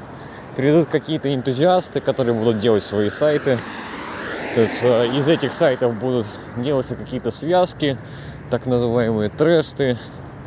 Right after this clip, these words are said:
это со, со своими соглашениями, ссылками, пересылками.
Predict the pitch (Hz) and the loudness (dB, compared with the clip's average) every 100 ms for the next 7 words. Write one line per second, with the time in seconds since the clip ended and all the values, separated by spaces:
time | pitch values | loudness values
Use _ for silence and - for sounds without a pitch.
0 | - - - - - 113 104 - 117 117 | -16 -14 -14 -14 -4 -2 0 2 2 2
1 | 110 - - 123 135 131 131 117 127 120 | 2 0 0 0 2 2 2 2 2 4
2 | 127 - 127 120 113 101 - 117 107 113 | 2 0 -4 -2 -2 -2 0 2 2 2
3 | 104 98 110 110 - 120 110 110 104 92 | 2 2 0 0 0 0 -2 -2 -4 -4